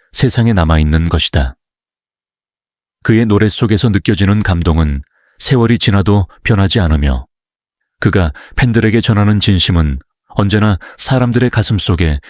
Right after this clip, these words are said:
깊이 새겨져 있을 것이다. 남진은 육십 년간의 음악 인생을 통해 우리에게 진정성과 감동을 선사해온 가수입니다.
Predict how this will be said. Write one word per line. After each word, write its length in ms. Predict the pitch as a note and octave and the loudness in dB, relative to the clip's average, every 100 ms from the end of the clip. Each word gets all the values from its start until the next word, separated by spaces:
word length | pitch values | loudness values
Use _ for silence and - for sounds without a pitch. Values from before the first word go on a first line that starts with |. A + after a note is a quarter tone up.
| - | -10
깊이 540 | - - - G2 G2 - | -4 -4 -2 -2 -2 -4
새겨져 420 | - A#2+ G#2 G#2+ | -4 -2 0 0
있을 280 | G2 - F#2 | -2 -2 -2
것이다. 520 | - G2+ - - C2 _ _ _ _ _ _ _ _ _ _ _ _ _ _ - | -2 -4 -2 -4 -4 _ _ _ _ _ _ _ _ _ _ _ _ _ _ -4
남진은 600 | F#2+ F2 F#2+ F#2+ C#2+ C2+ - - - | -2 0 0 0 -2 -8 -14 -20 -10
육십 260 | G#2+ - A#2+ | -6 -2 0
년간의 400 | G#2+ G#2+ G#2+ A#2+ | 0 2 0 2
음악 240 | A2 G#2+ | 0 2
인생을 400 | A2 G#2+ G#2+ G#2 | 0 0 0 0
통해 420 | - F#2 D2+ C2 - _ _ _ | 0 0 0 -2 -6 _ _ _
우리에게 400 | G#2 F#2+ F#2 G2+ | -2 0 0 0
진정성과 720 | - G#2 G2+ G2+ - G2+ G#2 | 0 0 2 0 0 -2 -2
감동을 560 | - G2 F#2+ E2 D#2 C#2+ - - | -2 -2 0 0 0 -2 -6 -6
선사해온 760 | - A2+ A#2+ F2 F2 E2+ D#2+ | -2 -2 0 0 0 0 -2
가수입니다. 720 | - F2 - D#2 C#2+ C2+ B1 | -2 -2 -2 -2 -2 -2 -4